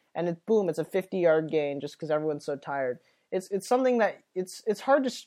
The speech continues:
do as a defense. I think that's part of the reason Seattle's been so successful as opposed to a pocket passer that, that's able to throw deep and break you down. It's just a whole nother animal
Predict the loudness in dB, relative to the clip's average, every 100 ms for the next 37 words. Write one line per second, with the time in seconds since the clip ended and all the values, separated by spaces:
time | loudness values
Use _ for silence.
0 | 0 4 4 2 -2 0 0 0 -2 0
1 | -2 0 0 2 2 0 -2 -4 0 2
2 | 2 0 -2 -2 -2 -4 -4 -6 -2 -2
3 | 0 0 0 -2 -2 -2 -2 -2 -2 2
4 | 2 2 -6 0 0 0 -4 -6 -8 _
5 | _ _ 2 2 2 0 2 2 2 -2
6 | 0 0 0 -2 -4 -6 -4 -4 -4 -4
7 | -4 -4 -6 -10 -2 0 2 0 0 -2
8 | -2 -4 -4 -4 -6